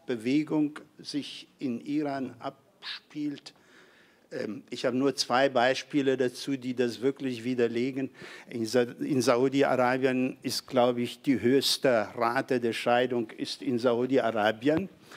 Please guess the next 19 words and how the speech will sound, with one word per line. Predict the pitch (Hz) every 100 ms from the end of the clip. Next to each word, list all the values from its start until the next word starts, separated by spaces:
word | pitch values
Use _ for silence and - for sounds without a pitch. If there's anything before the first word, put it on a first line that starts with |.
| - -
fünfzig | - 131 - -
Prozent | - 120 - 139 165 156 -
oder | - 117
noch | 117 107 -
mehr. | 110 113 147 185 185 - - - - - _ -
Ähm, | 123 117 104 107 - - - _ _
das | 117 107 -
andere, | 143 170 160 151 147 - - - _ _ - _ -
ähm, | 127 117 110 107 - - _ _ _ - -
man | 165 147 135 131
hat | 160
sich | 165 151
ja | 160
immer | 151 151 151 151 -
über | 147 143 139
die | 131 127
Türkei | 139 117 - 143 139
bef-, | 127 123 - - -
gefreut. | - 117 - 107 120 156 185